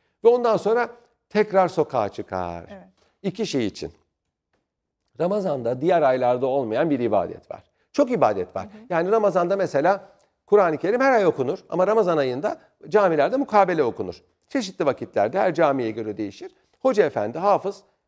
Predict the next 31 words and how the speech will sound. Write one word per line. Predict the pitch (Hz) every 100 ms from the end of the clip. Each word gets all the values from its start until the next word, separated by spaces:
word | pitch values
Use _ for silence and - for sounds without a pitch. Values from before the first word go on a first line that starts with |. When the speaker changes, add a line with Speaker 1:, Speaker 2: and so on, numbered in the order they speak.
| _ -
Speaker 1:
e, | 156
bir | 233 208
cüz | 160 139
okur. | 120 - 240 - _
Kur'an-ı | - 208 185
Kerim | 190 190
otuz | 175 - 190 120
cüzdür. | 104 95 240
Ramazan'da | 190 165 165 160
otuz | 156 196 135
gündür. | 117 120 202
Eğer | 170 165
yirmi | 175 175
dokuz | 180 185 175
onu | 160 190
telafi | 175 160 143 135
ederler. | 104 98 98 120 - _ _ -
Bazen | 185 190 196
erken | 175 175 214 190
başlar, | 165 - 240 - - _
Kadir | 175 175
Gecesi'ne | 147 123 104 110
yetiştirirler. | 101 98 - 98 101 190 - - _ _ _
Mukabele | 214 220 214 196 165
okunur. | 127 160 277
İnsanlar | 254 208 190 160 139
da | 143
Kur'an-ı | 240 196 151
Kerimlerini | 143 131 120 160
alırlar, | 214 156 127
giderler. | 160 220 139 131 233